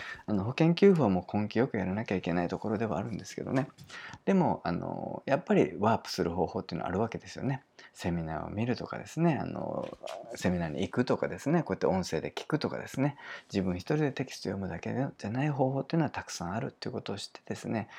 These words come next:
まあ、あの、トライしてみるといいかなと思いますね。「苦手は逃げずにやり方を変えよう」。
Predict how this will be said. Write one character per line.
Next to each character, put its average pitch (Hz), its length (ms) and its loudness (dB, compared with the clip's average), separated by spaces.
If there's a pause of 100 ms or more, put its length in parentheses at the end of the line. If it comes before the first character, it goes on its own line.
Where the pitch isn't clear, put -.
(180)
ま 147 200 4
あ、 - 100 -8
あ 90 60 -4
の、 85 240 -4
ト - 140 -4
ラ - 120 2
イ 170 40 -4
し - 60 -10
て - 80 -8
み 80 120 -6
る - 60 -14
と - 100 -4
い 101 80 2
い 113 40 0
か 98 140 -2
な 113 120 0
と - 100 -4
思 90 120 -4
い 95 60 -2
ま 113 100 0
す - 120 -6
ね。 104 180 -2 (920)
「苦 117 260 6
手 143 160 2
は 156 240 6
逃 104 180 2
げ 120 140 8
ず 104 140 0
に 127 320 2
や 95 120 0
り 101 120 2
方 101 280 2
を 90 40 0
変 85 180 0
え - 40 2
よ 80 80 2
う」。 - 60 -8